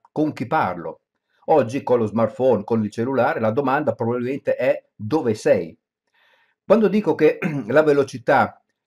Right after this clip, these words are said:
e la tensione alla velocità non è un fatto solo prerogativa della nostra epoca,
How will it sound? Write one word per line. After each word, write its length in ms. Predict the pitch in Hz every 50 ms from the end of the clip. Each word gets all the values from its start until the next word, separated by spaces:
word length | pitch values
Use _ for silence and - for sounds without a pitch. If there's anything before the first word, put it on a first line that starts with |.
| _ _ _
e 80 | - 135
la 140 | 135 135 131
tensione 560 | 131 131 127 120 117 - 208 185 147 120 -
alla 160 | 117 117 113
velocità 680 | 110 113 110 107 107 113 110 - - 113 98 92 87 92
non 160 | 113 123 143
è 20 | 175
un 100 | 156 -
fatto 260 | - 131 - - 110
solo 580 | 107 - - 120 113 113 110 107 104 104 - -
prerogativa 680 | - 127 127 120 120 117 113 113 113 - 123 110 113
della 140 | 98 101 98
nostra 360 | 101 101 98 - - 107 104
epoca, 540 | 98 90 - - 82 - 90 95 110 117 -